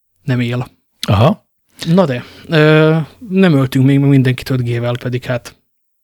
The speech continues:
Speaker 2: Pedig hát ez lenne az igazi cél, és mondjuk el, hogy ez azért is, ö, merült fel, mert hogy a Meti Heteor Telegram csatornáján, ahol, ö, egyébként túlnyomó többségben vannak azok a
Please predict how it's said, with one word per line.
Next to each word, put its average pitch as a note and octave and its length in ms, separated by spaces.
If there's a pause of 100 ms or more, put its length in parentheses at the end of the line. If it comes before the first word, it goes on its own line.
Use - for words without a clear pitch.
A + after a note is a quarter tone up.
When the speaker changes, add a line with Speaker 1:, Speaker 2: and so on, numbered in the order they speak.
(720)
Speaker 2:
Pedig B2 240
hát A#2+ 200
ez D3 120
lenne A2+ 240
az A2 120
igazi A2 280
cél, A2+ 280
és C3 300
mondjuk C3 360
el, A2 140
hogy A2 140
ez A#2 120
azért A#2+ 360
is, - 240
ö, G#2+ 240 (280)
merült G#2 460
fel, A2 240
mert A2+ 260
hogy A2+ 180
a A2+ 280 (560)
Meti A2+ 280
Heteor G2+ 360
Telegram G2 460
csatornáján, G#2+ 880 (600)
ahol, G#2+ 680
ö, G#2 240 (280)
egyébként G#2+ 600 (360)
túlnyomó G2+ 440
többségben G2+ 640
vannak G2 340
azok G2 320
a G2 340